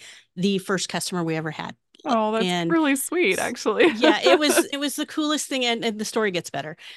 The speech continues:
Speaker 1: but it was the coolest thing ever. He came in, he bought this Niagara. I, he traded in his former hot tub, and great customer. And, and we had a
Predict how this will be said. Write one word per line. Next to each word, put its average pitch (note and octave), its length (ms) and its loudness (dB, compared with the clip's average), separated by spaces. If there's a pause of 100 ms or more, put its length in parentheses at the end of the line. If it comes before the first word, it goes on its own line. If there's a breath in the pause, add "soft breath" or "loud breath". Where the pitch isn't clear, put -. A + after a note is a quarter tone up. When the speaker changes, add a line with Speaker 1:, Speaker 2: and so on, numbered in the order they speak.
(180 loud breath)
Speaker 1:
but A3+ 140 2
it G3+ 40 2
was A3+ 120 2
the B3+ 80 2
coolest D#4 380 2
thing B3+ 200 2
ever. G#3 400 0
He G#3+ 140 -8
came A#3 300 -2
in, A#3 160 2
he G3+ 140 0
bought G3+ 200 0
this - 160 -8
Niagara. F#3+ 920 0
I, F#3 200 -4
he G3+ 260 -2
traded F#3 380 -4
in F3+ 300 0
his F#3 520 -4
former F#3 280 -2
hot F3+ 220 -2
tub, F3 420 -2
and E3+ 420 -2 (680 loud breath)
great B3+ 240 0
customer. A3 460 -2
And, G#3+ 240 -2
and G#3 300 -4 (460)
we B3 220 -2
had A3+ 200 0
a F3 160 -6